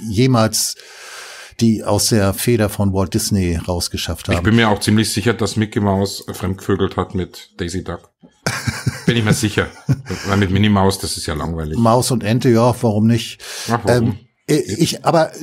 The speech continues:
Speaker 1: tatsächlich, also als Kind fand ich Winnetou, gerade weil er so glatt und, und er war ja, er war ja, er war ja im Prinzip zu Fleisch gewordener Frieden,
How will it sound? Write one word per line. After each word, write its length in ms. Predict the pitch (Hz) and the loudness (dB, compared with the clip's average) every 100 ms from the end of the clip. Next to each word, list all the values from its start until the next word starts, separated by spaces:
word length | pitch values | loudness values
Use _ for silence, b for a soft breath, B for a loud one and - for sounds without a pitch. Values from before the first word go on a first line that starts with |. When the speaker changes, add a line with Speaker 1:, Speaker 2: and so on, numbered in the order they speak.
| - | -2
Speaker 1:
tatsächlich, 580 | 151 156 175 165 131 120 | 0 2 0 2 0 2
also 180 | 131 135 | 0 0
als 240 | 135 - | -2 0
Kind 260 | - 196 196 | 2 2 4
fand 220 | 175 151 | 0 0
ich 120 | - | 0
Winnetou, 460 | 160 170 - 170 131 | 2 2 4 2 2
gerade 420 | 104 131 165 127 | 2 4 4 2
weil 180 | 135 156 | 2 2
er 80 | 120 | 4
so 200 | 127 110 | 2 2
glatt 460 | 113 113 135 - | 2 0 0 -4
und, 300 | 104 107 110 | 0 2 2
und 180 | 104 104 | 2 0
er 140 | 98 95 | 0 2
war 100 | 110 | 4
ja, 160 | 101 | 4
er 180 | 95 98 | 2 0
war 100 | 98 | 2
ja, 280 | 95 92 76 67 - | 2 0 -4 -12 -16
er 180 | - 73 | -10 -4
war 100 | 92 | -2
ja 80 | 82 | -2
im 80 | 85 | -2
Prinzip 540 | 92 78 107 - - - 98 - B B B B B B - 127 | -4 -2 -2 -4 -10 -18 -18 -18 B B B B B B -20 -8
zu 180 | - 110 | -2 -2
Fleisch 380 | - 95 - - | 0 2 2 2
gewordener 440 | 117 104 107 110 | 2 4 4 2
Frieden, 480 | - 165 180 87 | 4 4 4 0